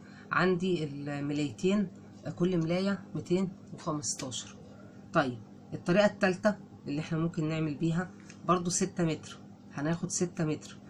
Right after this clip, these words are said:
هناخد، آه، تسعين سنتي، آه، تسعين سنتي وتسعين سنتي، والباقي تسعين سنتي وتسعين سنتي يبقوا كام؟ مية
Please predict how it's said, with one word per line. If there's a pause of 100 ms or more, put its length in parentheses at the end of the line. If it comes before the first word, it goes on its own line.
(260)
هناخد، (680)
آه،
تسعين
سنتي، (1040)
آه،
تسعين
سنتي (1200)
وتسعين
سنتي، (2000)
والباقي (1400)
تسعين
سنتي
وتسعين
سنتي (240)
يبقوا
كام؟ (420)
مية